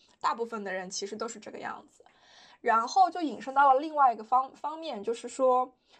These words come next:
跟校园里面不一样的是，当你进入了社会之后，所有的机会、所有的资源，它都是流动性的。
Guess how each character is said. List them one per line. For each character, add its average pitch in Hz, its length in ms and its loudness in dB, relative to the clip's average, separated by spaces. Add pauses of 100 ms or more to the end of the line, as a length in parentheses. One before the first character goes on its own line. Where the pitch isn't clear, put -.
(120)
跟 359 160 -2
校 349 220 4
园 247 160 -2
里 220 60 -12
面 208 180 -8
不 302 180 -4
一 214 200 -8
样 262 260 0
的 196 180 -12
是， 208 400 -8 (220)
当 311 220 0
你 262 100 -8
进 277 160 -8
入 254 80 -2
了 233 100 2
社 285 220 2
会 254 240 2
之 226 160 -6
后， 220 260 0
所 - 200 -6
有 302 120 2
的 202 140 -8
机 262 300 -14
会、 226 280 -4
所 202 300 -6
有 240 180 4
的 208 120 -12 (100)
资 - 220 -14
源， 196 240 -4
它 277 120 -8
都 302 140 -2
是 302 160 -10
流 208 320 -6
动 254 240 -2
性 - 320 -12
的。 - 180 -16